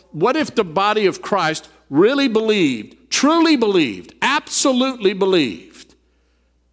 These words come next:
And I'm serious. If we walked around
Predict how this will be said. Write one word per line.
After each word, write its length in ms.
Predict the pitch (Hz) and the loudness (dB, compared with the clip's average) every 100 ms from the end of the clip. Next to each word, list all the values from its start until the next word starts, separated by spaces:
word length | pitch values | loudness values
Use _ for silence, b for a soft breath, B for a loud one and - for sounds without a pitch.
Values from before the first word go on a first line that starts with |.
| _ _ - | _ _ -6
And 100 | 185 | -2
I'm 160 | 285 | -2
serious. 680 | 302 - 320 240 110 - - - _ _ - | 0 0 0 0 -6 -12 -16 -18 _ _ -2
If 220 | 196 147 | -2 0
we 200 | 233 311 | 2 2
walked 580 | 254 190 233 294 285 - | 0 -4 -2 0 -2 -2
around 520 | 247 233 190 156 147 | 0 0 0 -2 -6